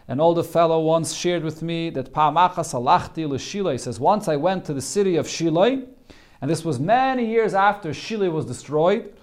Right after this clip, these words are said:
V'herachti Reach Ketores mi ben Kisleha, and I still smell the aroma of the ketores there amongst the walls in the city of Yericho."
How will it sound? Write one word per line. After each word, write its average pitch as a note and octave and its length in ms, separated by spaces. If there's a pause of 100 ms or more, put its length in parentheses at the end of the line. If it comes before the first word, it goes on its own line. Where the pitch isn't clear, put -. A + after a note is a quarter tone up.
(260)
V'herachti F#3 920
Reach G#3+ 400
Ketores G#3 720
mi E3 60
ben G#3 300
Kisleha, E3 600
and D3 100
I D#3 100
still A#3 340
smell A3+ 420
the F3+ 140
aroma G#3 360
of F#3+ 120
the E3 80
ketores G#3 580
there A3+ 200
amongst G3 420
the F#3+ 60
walls G#3+ 380
in F3 60
the E3 80
city G3 260
of F3+ 100
Yericho." F3+ 420